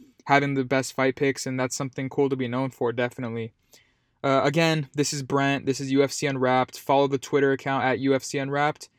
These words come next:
and listen to the podcast on the App Store. You can download the, any pod-, the podcast app, or you can go to podcast dot com. You can look it up on Anchor,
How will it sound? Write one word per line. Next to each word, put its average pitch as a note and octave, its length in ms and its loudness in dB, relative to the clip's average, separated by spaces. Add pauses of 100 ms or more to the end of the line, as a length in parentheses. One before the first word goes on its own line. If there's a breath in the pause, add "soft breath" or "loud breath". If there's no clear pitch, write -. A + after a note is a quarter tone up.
(540)
and C3+ 340 2
listen C#3+ 280 4
to D3 40 -2
the C3+ 80 0
podcast C#3 720 4
on C3 220 -2
the B2+ 340 2
App C#3 320 4 (380)
Store. E3+ 580 0
You D3+ 140 -2
can C#3 160 -6
download C#3 400 2
the, A#2+ 320 2 (340)
any C#3+ 220 0
pod-, C3+ 320 2 (100)
the C3+ 160 0
podcast D3+ 640 2
app, D3+ 380 0
or C3 160 0
you B2+ 80 0
can C#3 80 -4
go C3+ 60 2
to B2+ 60 2
podcast C3+ 540 0
dot A2+ 220 -2
com. C#3 460 -4 (240 soft breath)
You C#3 100 0
can C#3 120 -4
look C#3 120 -2
it C#3+ 80 0
up B2+ 100 -2
on A2+ 120 -2
Anchor, C#3 600 0